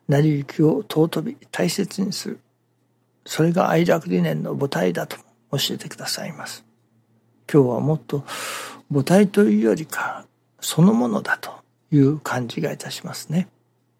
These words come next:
まあ、いろいろ愛楽理念を体系化すると言われたり、体系化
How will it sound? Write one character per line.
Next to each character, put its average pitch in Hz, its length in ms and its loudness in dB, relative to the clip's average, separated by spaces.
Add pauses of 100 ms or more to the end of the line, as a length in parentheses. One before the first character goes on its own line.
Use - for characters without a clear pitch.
(240)
ま 131 100 -2
あ、 127 80 -2
い 127 100 -2
ろ 147 120 8
い 139 40 8
ろ 147 220 6 (360)
愛 139 180 6
楽 135 240 2
理 143 100 0
念 131 260 2
を 139 260 -6
体 135 240 -4
系 139 240 0
化 139 280 -2
す - 160 -6
る 147 160 -2 (440)
と - 640 -2 (180)
言 180 160 4
わ 147 100 8
れ 147 120 0
た 151 240 -2
り、 - 160 -6 (220)
体 143 220 -2
系 151 240 -6
化 - 300 -4